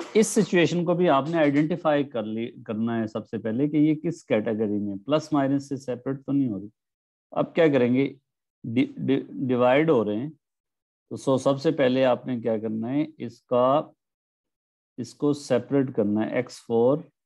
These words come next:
over x power seven plus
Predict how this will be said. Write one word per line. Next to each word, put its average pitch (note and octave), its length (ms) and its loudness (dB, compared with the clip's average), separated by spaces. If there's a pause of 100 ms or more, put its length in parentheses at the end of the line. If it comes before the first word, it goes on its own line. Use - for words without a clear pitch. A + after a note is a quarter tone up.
(720)
over B2 320 2 (260)
x C3 200 -6 (120)
power C3 280 2
seven C3+ 480 -2 (1600)
plus B2+ 340 0